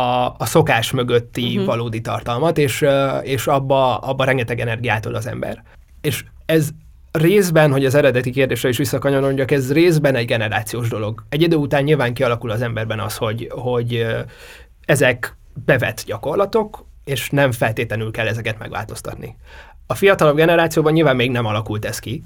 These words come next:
Speaker 1: tehát hogy egy pályakezdő nem, nem igazán tud arra hivatkozni, hogy így szoktuk, hiszen ő most csinálja először, vagy másodszor, vagy mit tudom én. Ez egy ilyen generációs dolog, hogy, hogy, ö,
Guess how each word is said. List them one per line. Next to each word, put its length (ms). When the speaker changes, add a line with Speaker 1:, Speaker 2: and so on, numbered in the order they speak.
Speaker 1:
tehát 240
hogy 120
egy 120
pályakezdő 520
nem, 440
nem 220
igazán 280
tud 140
arra 160
hivatkozni, 500
hogy 80
így 100
szoktuk, 340
hiszen 280
ő 100
most 380
csinálja 340
először, 440
vagy 200
másodszor, 520
vagy 180
mit 120
tudom 180
én. 220
Ez 180
egy 140
ilyen 520
generációs 540
dolog, 260
hogy, 220
hogy, 420
ö, 320